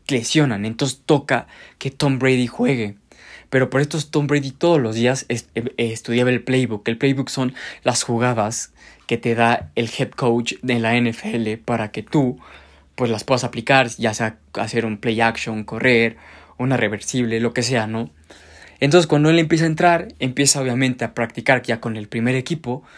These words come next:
Bill Belichick se da cuenta que el playbook lo, se lo sabe al derecho y al revés. Entonces él se dio cuenta que tenía un gran, una, una potencia en sus manos, un,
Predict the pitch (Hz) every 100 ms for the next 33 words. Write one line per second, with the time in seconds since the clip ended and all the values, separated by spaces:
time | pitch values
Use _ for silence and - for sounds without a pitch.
0 | - - _ 151 131 139 117 - 120 127
1 | 135 127 123 131 - _ - _ _ _
2 | _ _ _ - 143 - _ _ _ _
3 | - 147 147 196 170 151 139 - _ -
4 | 143 127 156 151 - 131 123 127 143 139
5 | 135 123 117 127 147 143 - _ _ _
6 | _ _ _ _ _ _ _ _ _ 135
7 | 135 147 139 135 135 127 127 131 127 113
8 | 113 113 123 117 117 123 117 _ _ 139
9 | 139 - _ _ - 147 143 - 120 -
10 | 139 131 - 127 113 - 117 113 107 117
11 | 117 104 101 - 139